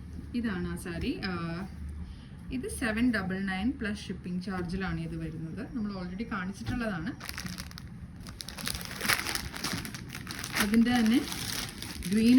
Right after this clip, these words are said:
അവൈലബിൾ ആണ്. ഗ്രീൻ്റെ തന്നെ വേറെ ഡിസൈൻസും അവൈലബിൾ ആണ് കേട്ടോ. നമുക്ക് താല്പര്യമുണ്ടെങ്കിൽ just ഒന്ന് കോൺടാക്ട് ചെയ്താൽ മതി. സെവൻ ഡബിൾ നയൻ പ്ലസ് ഷിപ്പിംഗ് ഫിഫ്റ്റി റുപ്പീസാണ് നമ്മൾ ഇപ്രാവശ്യം ഷിപ്പിംഗ് ചാർജായിട്ട് എടുക്കുന്നത്.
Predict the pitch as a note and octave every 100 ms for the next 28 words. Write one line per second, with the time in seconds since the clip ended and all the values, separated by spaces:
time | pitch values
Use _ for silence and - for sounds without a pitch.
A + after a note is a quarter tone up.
0 | A#3+ F#3 G3 G3 G3 F#3 G#3 G#3 A#3 B3+
1 | C4+ C#4+ C4 A3+ C4 A#3 A3+ A3 G#3 G#3+
2 | G#3 D#4 - F#3+ F3+ F3+ F3+ F#3+ D#3 E3+
3 | C4 A#3+ F#3 A3 G3 F#3 G#3 A3 G#3 C4
4 | B3 G3 G#3+ G3+ G3 F3 F3 - F#3+ F#3
5 | F3 A3+ - - - - - A#3 A3 A#3
6 | A3+ G#3 G#3 A3 - - - - - -
7 | - - - - - - A3 A#3+ - G#3+
8 | A#3 C4+ C4+ A3+ C#4 C4+ A#3 A3 G#3+ G3
9 | F#3 F3 F3+ - F3+ - B3+ - - -
10 | - - - G#3+ - F#3+ F#3+ F3+ E3+ F3
11 | E3 E3 - E3 D#4+ A3+